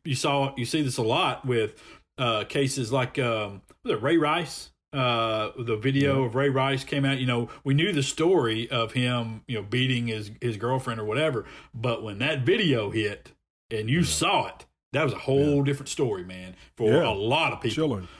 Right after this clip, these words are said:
Speaker 1: Uh,
Speaker 2: Very
Speaker 1: yeah.
Speaker 2: chilling. Yeah.
Speaker 1: And, and so I think that maybe he's, he's, he's that kind of a guy, you know, that, uh, he's, once he saw those videos, he thought, "Oh, holy shit, you know, I almost died, uh, here." And a lot of other people almost died. I mean, Mitt Romney came within,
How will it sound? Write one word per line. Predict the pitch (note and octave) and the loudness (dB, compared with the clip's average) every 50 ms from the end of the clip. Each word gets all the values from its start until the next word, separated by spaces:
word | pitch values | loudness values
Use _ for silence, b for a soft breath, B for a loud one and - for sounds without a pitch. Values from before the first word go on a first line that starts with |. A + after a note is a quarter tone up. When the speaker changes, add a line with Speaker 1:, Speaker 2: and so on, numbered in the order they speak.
| - - - | -20 -12 -6
Speaker 1:
Uh, | - A2+ A2 G#2+ | -2 0 0 2
Speaker 2:
Very | G#2+ | 2
Speaker 1:
yeah. | A#2 C#3 C3+ | 2 2 2
Speaker 2:
chilling. | B2+ A2 F#2 F2 E2 B B B B B | 2 0 -4 -8 -12 B B B B B
Yeah. | - C#3+ | -4 0
Speaker 1:
And, | C3 C3 C3 B2+ B2 - | 0 2 2 0 0 0
and | C3+ B2+ A#2+ A#2 - | 0 0 0 0 0
so | - D3 C3+ | 2 2 2
I | C3+ C#3 | 2 2
think | C3+ G#3+ F#3+ F3+ - - | 0 -2 -2 -2 -4 -2
that | F3 F3 F3+ E3+ B2+ | 0 0 0 0 -2
maybe | C#3 D#3+ G3 A3 A3 A#3 G3+ | 0 0 0 0 0 0 0
he's, | B3 C4 B3 - - | 0 0 0 -2 -4
he's, | - D3 E3+ E3+ D#3+ - | -2 0 0 0 -2 -2
he's | - F3 F#3+ E3+ D#3+ | -2 -2 -2 0 0
that | F3 F3 E3+ | 0 -2 0
kind | - F#3 F3 | -2 -2 -2
of | F3 D#3 | -2 -2
a | C#3+ | -2
guy, | C3 C3 D3 F3 F3+ G#2+ F#2 G2 | 0 0 0 0 -2 -2 -4 -8
you | G2 | -10
know, | G2 G#2+ A2+ | -8 -8 -4
that, | A2+ A2+ A#2 A2+ A#2 - | -2 -2 -2 -2 -2 -4
uh, | B2 A#2 A2+ A2+ | -2 0 0 0
he's, | A#2 B2 A#2 A#2+ - | 0 -2 -4 -4 -2
once | B2+ C#3 C#3+ C#3 | 0 0 0 2
he | D3 C3 | 0 0
saw | C3 D3+ C#3 C3 | 0 0 0 2
those | A#2+ A#2 G#2+ G2+ | 2 2 0 0
videos, | G#2 C#3 F#3 F#3 B2 G#2 G2 G2+ A2 A2+ B2 B2 | 0 0 2 2 2 0 -2 -2 -2 -2 -2 -2
he | - A#2 A#2 | -2 -4 -4
thought, | A2+ B2 A2+ A2 A2 G#2+ G#2 - F#2 F#2+ | -2 -2 0 0 0 -2 -2 -6 -12 -12
"Oh, | G2 C3+ E3 C3+ | -10 -8 -6 -4
holy | C#3+ D3+ E3+ - - | -4 -4 -4 -6 -8
shit, | - - - C#3+ F3 E3+ D2+ - - - | -10 -10 -8 -6 -6 -8 -8 -12 -16 -18
you | G#2 G2 | -16 -12
know, | G#2+ G#2+ | -10 -6
I | G#2+ A#2+ | -6 -4
almost | F#3+ F#3+ G#2 F#2 - - F#2 | -4 -6 -8 -10 -12 -10 -8
died, | F#2+ A2 D3 F#3 D3+ E2 E2+ - - B B B B B B B _ - | -4 -4 -4 -4 -4 -8 -10 -14 -20 B B B B B B B _ -4
uh, | A#2+ A2+ A2 G#2+ G#2 G2+ G2 F#2+ F#2 | -2 0 2 2 2 0 0 -4 -6
here." | F2+ A2 A2 G#2+ G#2 A2+ A#2 A2+ | -4 -2 -2 0 0 2 0 0
And | G#2+ G#2+ G#2+ G#2+ G#2 G2+ | 0 -2 -4 -4 -6 -8
a | G2 F#2+ | -8 -4
lot | G2+ A#2+ D#3+ F#3 | 0 0 2 2
of | C3 A#2 | 2 2
other | F#3 A#3+ F3+ | 2 0 -2
people | C3 A2+ G2 G#2 G#2 | -2 -4 -6 -6 -8
almost | G2+ G#2 G2+ F#2 - - | -8 -8 -10 -10 -10 -8
died. | G2+ G2 G2 G2+ | -8 -8 -6 -8
I | G#2+ | -6
mean, | A2 G#2+ G#2 | -6 -4 -2
Mitt | B2 F3+ - - | -2 -2 -2 0
Romney | A#2 C#3+ F3 F#3+ C#3 G#2+ G2+ G2 | 0 0 0 0 -2 -2 -6 -8
came | - - C3+ B2 A#2+ A2 | -6 -4 -2 -2 -2 -2
within, | G#2+ G#2 G2 G#2 G2 F#2+ F#2+ F2+ F2+ F2 E2+ | -4 -8 -8 -10 -10 -12 -14 -14 -14 -16 -18